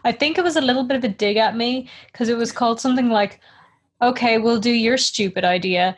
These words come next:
And it's just this, <laughs> this, this guy, the writer, he's just talking about all these stupid things he's tried in his life. The blurb, I haven't started it yet, but the blurb said something like, when he was five, he led a horse out of the field just to see what would happen.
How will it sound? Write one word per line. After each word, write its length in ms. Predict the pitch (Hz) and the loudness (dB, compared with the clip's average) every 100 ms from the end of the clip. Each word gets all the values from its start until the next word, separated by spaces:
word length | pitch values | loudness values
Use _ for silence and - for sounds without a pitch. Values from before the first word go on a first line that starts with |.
| - - 214 | -10 -6 -2
And 120 | 220 | 0
it's 140 | 214 | 0
just 220 | 240 233 | -2 -2
this, 200 | 254 262 | -2 -2
<laughs> 1400 | - 208 294 320 - 339 - - - 466 494 480 - - - | -2 -2 0 0 -2 -4 -4 -8 -8 -6 -6 -6 -8 -8 0
this, 300 | 339 311 208 - _ _ - - | 0 0 -6 -12 _ _ -8 -2
this 200 | 311 - | -2 0
guy, 460 | 233 247 240 214 | 0 2 4 2
the 140 | 214 220 | 2 2
writer, 380 | 220 226 208 | 2 2 0
he's 260 | 202 226 220 | 0 -2 -4
just 180 | 262 - | -4 -2
talking 280 | 254 240 233 | 0 0 2
about 180 | 220 208 | 2 2
all 100 | 202 | 0
these 200 | 214 - | -2 -4
stupid 480 | - 226 220 226 | -4 -4 -4 -4
things 320 | 208 196 226 220 | -2 0 0 -2
he's 180 | 208 | -6
tried 260 | - 196 190 | -2 0 0
in 80 | 196 | -2
his 140 | 196 | -4
life. 320 | 196 185 190 | 0 0 -2
The 140 | - 190 _ 240 | -6 -8 _ -2
blurb, 380 | 220 226 220 | 0 2 0
I 160 | - 226 | -2 -4
haven't 180 | 214 226 | -2 -2
started 300 | 202 185 185 | 0 -2 -2
it 80 | - | -4
yet, 160 | - | -6
but 80 | - | -6
the 160 | 202 208 | -6 0
blurb 260 | 202 214 | 0 0
said 340 | - 202 190 - | -2 -2 -2 -4
something 300 | 196 185 185 | -8 -8 -6
like, 280 | - 208 - - _ | -6 -8 -12 -20 _
when 140 | 214 220 | -2 0
he 160 | 220 | 2
was 400 | 220 214 202 190 | 2 2 0 -4
five, 580 | - - 233 240 202 196 | -8 0 2 4 2 -2
he 180 | - 220 | -4 -4
led 220 | 214 214 | 0 2
a 80 | 208 | 0
horse 360 | 170 220 233 - | 2 0 2 0
out 100 | - | -2
of 60 | |
the 60 | - | -4
field 320 | - 202 196 | -6 -4 -4
just 180 | 185 - | -8 -12
to 60 | - | -10
see 180 | - 214 | -8 -4
what 140 | 202 | -2
would 120 | 202 | -2
happen. 420 | 185 220 226 185 | -2 -2 -2 -8